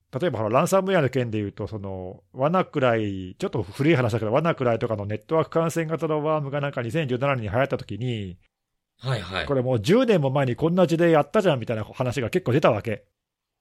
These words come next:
Speaker 2: ワームって久しぶりに聞きましたもんね、あの時ね。
Speaker 1: そうそう。で、もうネットワーク、でもネットワークワームなんてもう、あの、絶滅したとみんな思い込んでたから、
Speaker 2: うんうんうん。
Speaker 1: 誰も当時の対応どうやったかとかっていう話をさ、全然引き継がれてないわけ。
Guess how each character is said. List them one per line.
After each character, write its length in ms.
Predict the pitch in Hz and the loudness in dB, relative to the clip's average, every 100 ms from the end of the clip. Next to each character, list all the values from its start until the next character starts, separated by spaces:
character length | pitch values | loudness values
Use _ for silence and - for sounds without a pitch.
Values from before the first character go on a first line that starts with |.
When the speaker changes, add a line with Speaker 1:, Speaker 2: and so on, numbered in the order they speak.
| _ - | _ -2
Speaker 2:
ワ 160 | 135 233 | 2 4
ー 100 | 254 | 2
ム 100 | 247 | 0
っ 20 | |
て 100 | 202 | -4
久 120 | 208 | -4
し 100 | 208 | -4
ぶ 60 | 269 | -4
り 80 | 277 | -6
に 40 | |
聞 60 | - | -6
き 80 | 302 | -6
ま 80 | |
し 60 | - | -2
た 100 | 123 | -2
も 80 | 73 | -2
ん 60 | |
ね、 60 | 90 | -4
あ 20 | |
の 80 | 80 | -4
時 40 | 139 | -2
ね。 40 | |
Speaker 1:
そ 120 | 160 | 0
う 40 | 131 | 0
そ 380 | 123 120 117 - - | 0 -2 -6 -8 0
う。 40 | |
で、 120 | 160 | 2
も 160 | 165 170 | 4 2
う 20 | |
ネ 80 | 143 | 0
ッ 20 | |
ト 140 | 147 233 | 0 2
ワ 100 | 262 | 2
ー 40 | |
ク、 100 | 247 | 2
で 60 | 202 | -2
も 100 | 135 | 0
ネ 80 | |
ッ 20 | 143 | 0
ト 100 | 202 | 4
ワ 120 | 269 | 2
ー 40 | |
ク 100 | 262 | 4
ワ 120 | 294 | 6
ー 60 | 262 | 6
ム 60 | 180 | 4
な 80 | |
ん 60 | 131 | 2
て 60 | 123 | 0
も 360 | 117 117 110 | 0 2 0
う、 40 | - | -2
あ 120 | 135 | -4
の、 340 | 110 104 98 127 | -4 -4 -6 0
絶 200 | 131 214 | 0 2
滅 160 | 269 | 0
し 60 | - | 4
た 100 | 269 | 4
と 120 | 160 | 6
み 120 | 127 | 2
ん 20 | 196 | 2
な 120 | 214 | 6
思 120 | 226 | 6
い 40 | 226 | 6
込 120 | 240 | 4
ん 20 | |
で 80 | 170 | 2
た 100 | 110 | 2
か 100 | 101 | 0
ら、 400 | 123 110 90 87 _ _ _ _ _ - | 0 0 -2 -8 _ _ _ _ _ -6
Speaker 2:
う 40 | |
ん 20 | |
う 40 | 107 | -2
ん 20 | |
う 20 | 95 82 127 123 | -2 -4 -8 -6
ん。 40 | 147 | 0
Speaker 1:
誰 200 | 185 247 | 6 8
も 120 | 269 | 6
当 380 | 262 285 285 247 | 4 4 4 4
時 100 | 165 | 2
の 120 | 131 | 0
対 340 | 151 151 151 | 2 4 4
応 140 | 151 151 | 4 4
ど 80 | 190 | 4
う 20 | |
や 80 | 165 | 4
っ 40 | |
た 100 | 127 | 2
か 80 | 113 | -2
と 100 | 110 | -2
か 80 | 104 | -6
っ 60 | |
て 100 | - | -4
い 40 | 110 | -4
う 20 | |
話 240 | 113 - | -2 -4
を 80 | 117 | -4
さ、 140 | 113 | -4
全 180 | 107 185 | 0 2
然 180 | 208 202 | 2 2
引 60 | 180 | 0
き 160 | - | -2
継 100 | 240 | 0
が 120 | 254 233 | 2 2
れ 60 | |
て 80 | 120 | 2
な 100 | 139 | -2
い 80 | 147 | -2
わ 100 | 92 | -4
け。 220 | 104 | -8